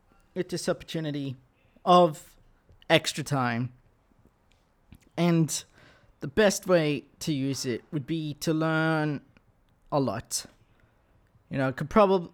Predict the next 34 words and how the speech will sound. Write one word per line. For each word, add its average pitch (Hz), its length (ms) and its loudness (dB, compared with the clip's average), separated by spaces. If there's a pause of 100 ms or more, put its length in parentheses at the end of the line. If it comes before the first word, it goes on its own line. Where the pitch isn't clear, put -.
(200)
easily 190 440 -2
finish, 151 400 -2
like, 143 220 -2
two 151 180 0
books - 300 -8
a 139 60 -4
week 117 320 -12
during 123 240 -4
this 110 160 -8
time. 104 320 -6 (260)
I 135 120 0
hate 160 220 0
reading, 160 460 0 (400)
so 139 480 2
if 170 160 -2
I 160 80 4
were 143 160 2
to 131 160 -6
do 131 140 -8
that, 120 180 0
it 123 80 -2
would 127 140 -2
a 120 80 -2
hundred 143 340 -4
percent 135 380 -6
be 127 140 -6
audiobooks. 110 880 -8 (840)
People 156 320 -2
who 160 440 2
read 151 300 -4
for 139 80 -10
fun 131 320 -4
amaze 110 420 -6
me. 120 280 -8